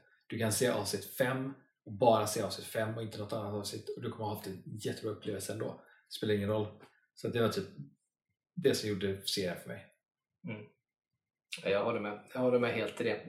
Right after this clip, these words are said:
Speaker 2: Det är... hela den biten. Sen så är det ju baserat på, då, på,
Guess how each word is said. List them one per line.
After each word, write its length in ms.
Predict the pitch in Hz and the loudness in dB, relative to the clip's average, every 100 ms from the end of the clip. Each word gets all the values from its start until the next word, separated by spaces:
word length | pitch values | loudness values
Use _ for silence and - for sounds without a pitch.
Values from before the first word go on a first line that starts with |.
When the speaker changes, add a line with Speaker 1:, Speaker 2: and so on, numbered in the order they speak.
| 113 | 0
Speaker 2:
Det 180 | 117 113 | 2 2
är... 460 | 110 110 110 110 120 - _ - - - - - _ _ _ _ - - | 2 0 0 -2 -6 -10 _ -20 -20 -20 -20 -20 _ _ _ _ -6 2
hela 280 | 139 139 135 | 8 10 10
den 180 | 131 | 10
biten. 340 | 127 120 - 120 | 10 8 8 6
Sen 160 | 127 | 8
så 80 | 123 | 8
är 40 | 131 | 8
det 60 | |
ju 80 | 127 | 8
baserat 520 | 120 - 120 110 - | 8 8 8 8 4
på, 100 | 117 | 2
då, 320 | 110 107 104 - | 4 6 4 2
på, 240 | 110 104 | 2 4